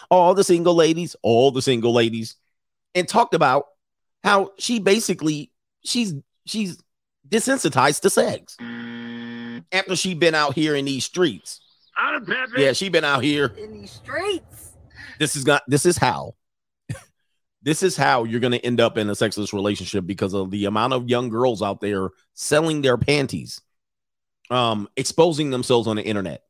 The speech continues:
Speaker 1: getting attention on the internet. A lot of these girls, when they grow up and out, they're going to be in sexless marriages.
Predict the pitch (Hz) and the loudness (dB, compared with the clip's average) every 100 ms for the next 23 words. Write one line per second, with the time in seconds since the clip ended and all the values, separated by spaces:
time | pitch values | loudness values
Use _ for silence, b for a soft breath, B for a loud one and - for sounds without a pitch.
0 | _ 113 170 170 147 170 160 135 113 110 | _ 0 0 0 0 0 0 -2 -2 -2
1 | 104 101 87 - _ _ - 117 139 170 | -2 -2 -4 -8 _ _ -2 2 4 2
2 | 160 160 131 135 110 95 - _ _ _ | 0 -4 2 4 4 0 -6 _ _ _
3 | _ 117 123 135 143 143 139 101 - - | _ -2 2 2 6 6 6 2 -2 -20
4 | _ _ _ _ _ _ _ - 113 113 | _ _ _ _ _ _ _ -4 -2 0
5 | 120 123 110 - - - _ _ _ _ | -2 0 0 -2 -10 -18 _ _ _ _
6 | _ _ 127 151 170 170 170 170 156 120 | _ _ 2 4 6 4 2 2 0 0
7 | 110 117 123 107 95 - 87 78 60 - | -2 -2 -4 0 -2 -2 -6 -8 -10 -16
8 | - | -16